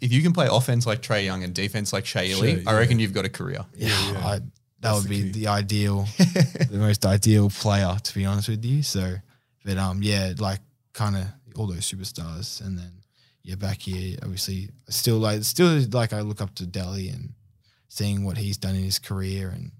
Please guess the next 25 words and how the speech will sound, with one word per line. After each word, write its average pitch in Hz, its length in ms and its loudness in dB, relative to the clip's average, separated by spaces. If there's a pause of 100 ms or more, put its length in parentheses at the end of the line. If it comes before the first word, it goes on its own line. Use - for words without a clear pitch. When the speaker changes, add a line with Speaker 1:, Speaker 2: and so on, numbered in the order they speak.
(100)
Speaker 3:
yeah, - 100 -20
it's - 160 -10
just, - 220 -6 (380)
it's - 100 -18
just - 120 -4
really 92 160 -6
cool. 95 360 -12
So, 90 200 -12 (380)
yeah, 101 180 -20
all 98 160 -20
those 101 140 -20
guys 98 160 -20 (100)
I - 40 -8
look 107 120 -8
up 107 120 -6
to. - 200 -14
Speaker 2:
Who's 135 200 6
your 123 80 0
favorite 107 320 0
N 107 100 0
B 101 100 0
A 95 60 -2
player 95 300 -4
right 92 180 -6
now? 92 240 -6